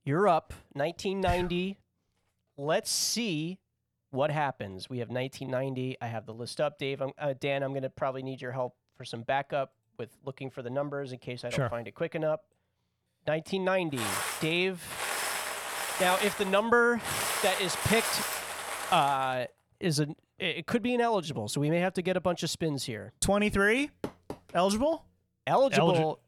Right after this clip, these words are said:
Speaker 2: Eligi-, yeah.
Speaker 1: It is
Speaker 3: Oh.
Speaker 1: Rub You the Right Way by Johnny Gill.
Speaker 3: I like Johnny. I
Speaker 2: Cool.
Speaker 3: like
Speaker 1: Yeah.
Speaker 3: Johnny.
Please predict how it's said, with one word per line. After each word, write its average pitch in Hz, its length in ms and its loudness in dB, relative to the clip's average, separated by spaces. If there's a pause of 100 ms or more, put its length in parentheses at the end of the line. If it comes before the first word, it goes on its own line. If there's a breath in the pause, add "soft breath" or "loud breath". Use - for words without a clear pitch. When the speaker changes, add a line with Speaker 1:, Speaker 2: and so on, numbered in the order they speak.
(120)
Speaker 2:
Eligi-, 123 60 0
yeah. 139 220 4 (420)
Speaker 1:
It 185 240 -2
is 143 640 -2 (320)
Speaker 3:
Oh. 208 180 -2
Speaker 1:
Rub 220 340 4
You 254 320 4
the 214 140 0
Right 185 400 2
Way 143 640 0 (240)
by 120 200 2
Johnny 170 800 2 (140)
Gill. 165 520 0 (320)
Speaker 3:
I 160 120 0
like 330 280 2
Johnny. 170 600 2 (540)
I 147 60 -2
Speaker 2:
Cool. 180 100 4
Speaker 3:
like 294 140 2
Speaker 1:
Yeah. - 60 0
Speaker 3:
Johnny. 156 400 0